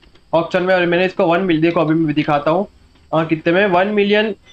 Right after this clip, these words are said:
वन मिलियन में मैंने purchase किया है ये car को। पर बहुत बढ़िया car है यार, क्या लगती है मेरे को, बहुत बढ़िया लगती है। तो अपने पास ये car हो चुकी है और आज हम लोग try करेंगे वो Ferrari ढूंढने की। और आज इससे Dodge Rival से drag race भी करनी है अपने को।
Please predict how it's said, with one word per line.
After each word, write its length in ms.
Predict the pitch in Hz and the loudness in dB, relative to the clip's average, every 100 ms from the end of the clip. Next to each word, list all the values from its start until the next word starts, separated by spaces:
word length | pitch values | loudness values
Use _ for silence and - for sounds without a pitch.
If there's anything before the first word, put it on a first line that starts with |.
| - - | -20 -6
वन 180 | 156 190 | -2 0
मिलियन 360 | 214 196 202 208 | 0 2 2 0
में 140 | 208 | 0
मैंने 180 | 208 208 | 0 0
purchase 400 | 202 175 185 175 | 0 -2 0 -2
किया 240 | - 170 160 | -2 0 2
है 120 | 156 | 2
ये 60 | |
car 240 | 156 147 147 | 0 0 0
को। 180 | 170 190 - - _ - | -2 -4 -6 -20 _ -6
पर 100 | 185 | -4
बहुत 260 | 147 156 175 | 0 0 0
बढ़िया 300 | 165 165 160 | 0 2 2
car 220 | 151 147 | 0 0
है 60 | 151 | 0
यार, 140 | 160 | 0
क्या 180 | 160 175 | 0 -2
लगती 360 | 170 156 - 202 | 0 -2 -2 0
है 60 | |
मेरे 160 | 190 190 | 0 0
को, 100 | 196 | 0
बहुत 300 | 160 190 185 | 2 0 0
बढ़िया 220 | 180 190 | 0 2
लगती 360 | 190 185 - 190 | 0 -2 -2 0
है। 120 | 202 - - - _ _ - | 0 -4 -14 -20 _ _ -6
तो 40 | 156 | -4
अपने 180 | 170 | -2
पास 240 | 170 165 160 | 0 0 0
ये 140 | 175 | 0
car 200 | 180 180 | 2 2
हो 100 | 185 | 0
चुकी 240 | 185 190 214 | -2 -4 0
है 80 | |
और 140 | 214 190 | 2 2
आज 180 | 190 190 | 2 0
हम 120 | 196 | 0
लोग 240 | 202 202 - - - 160 | 0 -2 -8 -20 -8 -2
try 220 | 165 196 | 0 0
करेंगे 380 | 175 175 196 196 | 0 0 0 0
वो 140 | 190 | 0
Ferrari 420 | 190 160 160 180 160 | 0 0 0 0 0
ढूंढने 260 | 160 170 | 0 0
की। 200 | 170 202 - - - - - | 0 -4 -4 -20 -20 -12 -2
और 160 | 185 | 2
आज 220 | 190 202 214 | 2 0 -4
इससे 260 | - 220 | -4 0
Dodge 240 | 196 208 202 | 2 2 0
Rival 240 | 202 208 | 0 0
से 80 | 214 | 0
drag 280 | 175 190 190 | 0 0 0
race 180 | 190 | -2
भी 100 | 196 | -2
करनी 280 | 196 160 151 | -2 0 0
है 80 | 151 | 0
अपने 280 | 139 131 131 | -2 -4 -4
को। 220 | 127 | -4